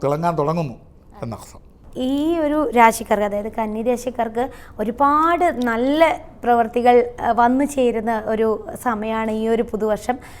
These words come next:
Speaker 2: അതേപോലെ തന്നെ ദോഷഫലങ്ങൾക്കായിട്ട്, ആ, നമ്മുടെ ശർമാജി പറഞ്ഞ പോലെ തന്നെ
Speaker 1: അശ്വതി,
Speaker 2: ഒരുപാട്
Speaker 1: ഭരണി, കാർത്തിക നക്ഷത്രങ്ങൾ വരുന്ന ദിവസങ്ങളിൽ വെല്ലുവിളികൾ,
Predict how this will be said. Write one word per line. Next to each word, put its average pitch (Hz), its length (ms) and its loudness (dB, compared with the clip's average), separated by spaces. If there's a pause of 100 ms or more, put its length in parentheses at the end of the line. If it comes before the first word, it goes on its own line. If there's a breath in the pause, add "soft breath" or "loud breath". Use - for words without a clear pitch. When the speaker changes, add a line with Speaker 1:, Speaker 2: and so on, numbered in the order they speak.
(200 loud breath)
Speaker 2:
അതേപോലെ 302 520 4
തന്നെ 285 140 -2
ദോഷഫലങ്ങൾക്കായിട്ട്, 240 1120 0
ആ, 214 400 -2
നമ്മുടെ 214 260 -6
ശർമാജി 214 520 -4
പറഞ്ഞ 220 320 0
പോലെ 247 260 0 (100)
തന്നെ 220 220 -2
Speaker 1:
അശ്വതി, 151 320 -2
Speaker 2:
ഒരുപാട് 247 380 4
Speaker 1:
ഭരണി, - 120 2
കാർത്തിക 120 320 2
നക്ഷത്രങ്ങൾ 120 600 -6
വരുന്ന 110 260 -8
ദിവസങ്ങളിൽ 123 720 -4
വെല്ലുവിളികൾ, 123 600 -2